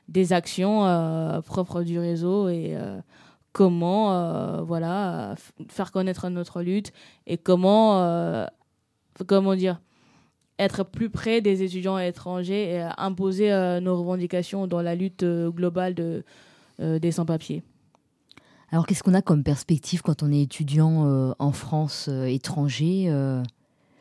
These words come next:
Speaker 2: Enfin, c'est,
Speaker 1: Mm.
Speaker 2: j'imagine que ça doit pas être, euh, évident. On n'a pas un droit, euh, à rester en France. C'est, a priori, c'est
Speaker 1: Voilà,
Speaker 2: pas du
Speaker 1: bah,
Speaker 2: tout, euh.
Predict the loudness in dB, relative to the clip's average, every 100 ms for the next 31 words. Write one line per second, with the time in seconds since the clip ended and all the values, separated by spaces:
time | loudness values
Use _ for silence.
0 | _ _ _ _ -4 -2 -2 -2 0 0
1 | 0 0 -2 -2 -2 -2 -2 0 0 0
2 | -2 0 2 4 4 2 4 4 4 4
3 | 6 6 6 2 2 0 -2 -4 -6 -6
4 | -4 -4 -2 -4 -2 -6 -6 -10 -8 -6
5 | -6 -2 0 0 0 2 2 2 2 0
6 | 0 -2